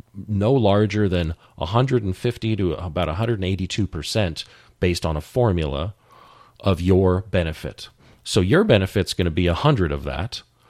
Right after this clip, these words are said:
So then they're gonna pay anywhere from fifty to eighty-two percent on top of that benefit to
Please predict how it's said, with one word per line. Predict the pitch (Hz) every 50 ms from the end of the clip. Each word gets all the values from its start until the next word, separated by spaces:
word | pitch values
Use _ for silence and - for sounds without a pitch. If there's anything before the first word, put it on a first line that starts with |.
| - - - - _ _
So | - - - 117 101 92
then | 90 95 95
they're | 104 120 127
gonna | 113 104 95
pay | - - - 107 101 101
anywhere | 104 127 135 139 127 113
from | - - 90 85
fifty | - - - 147 156 - - 127 110
to | 98 -
eighty-two | - 110 117 113 113 - - - 113
percent | - - 98 85 - - 104 95 90 - -
on | 90 87 80 76
top | - - - - - 123 127 135 - - -
of | - 87 80 78 73
that | 76 76 71 73 - -
benefit | - 87 78 76 73 - - 80 76 - -
to | - - - 147 151 113 90 85 78 82 95